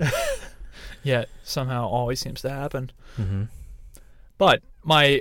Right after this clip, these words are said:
Speaker 1: identity and my personality at work,
Speaker 2: Mm-hmm.
Speaker 1: there was a vast contrast in the way I carried myself outside work, because I wanted to be perceived a speci-, specific way in our industry. You know, I wanted to be taken
Speaker 2: Yeah.
Speaker 1: seriously because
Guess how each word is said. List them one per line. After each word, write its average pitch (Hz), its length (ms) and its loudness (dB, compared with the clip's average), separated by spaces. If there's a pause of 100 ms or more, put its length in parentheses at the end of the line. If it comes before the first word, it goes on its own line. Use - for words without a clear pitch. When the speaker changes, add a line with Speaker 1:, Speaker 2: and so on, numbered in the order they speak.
Speaker 1:
identity 151 580 4
and 139 80 -2
my 127 100 2
personality 123 640 -2
at 107 120 -4
work, 123 380 -4 (380)
Speaker 2:
Mm-hmm. 98 100 -6
Speaker 1:
there 143 100 6
was 131 140 4
a 123 80 2
vast 131 420 0
contrast 135 760 -4 (440)
in 135 100 -6
the 123 60 -4
way 123 180 2
I 120 60 2
carried 123 280 -2
myself 120 360 -6
outside 127 440 -2
work, - 360 -10 (400)
because 147 200 -2
I 139 60 4
wanted 135 200 2
to 127 40 -10
be 127 100 -6
perceived 120 600 -8 (160)
a 147 40 -14
speci-, - 440 -8 (100)
specific 151 640 -4
way 123 340 2 (480)
in 143 100 -4
our 123 120 0
industry. 120 420 -6
You 117 80 -6
know, 120 140 -4
I 120 60 -4
wanted 123 200 -4
to 127 60 -6
be 120 100 -6
taken 117 220 0
Speaker 2:
Yeah. 101 80 4
Speaker 1:
seriously 147 580 -2
because 120 540 -6